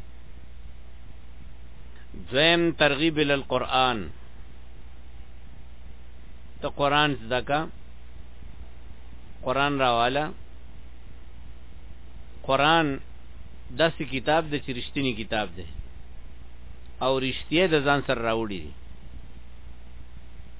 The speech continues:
دنیا کې خو هر سړی په حق پسې ګرځي او قرآن په خپل حق دی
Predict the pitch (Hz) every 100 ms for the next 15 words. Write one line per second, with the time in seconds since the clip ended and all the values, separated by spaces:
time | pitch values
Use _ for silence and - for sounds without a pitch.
0 | - - - 135 165 196 175 147 170 160
1 | 180 208 196 160 165 - 139 123 104 104
2 | 90 82 - - - - - - - -
3 | - - - 131 135 - 143 160 185 185
4 | 175 - - - - - 123 - 156 113
5 | 117 - 101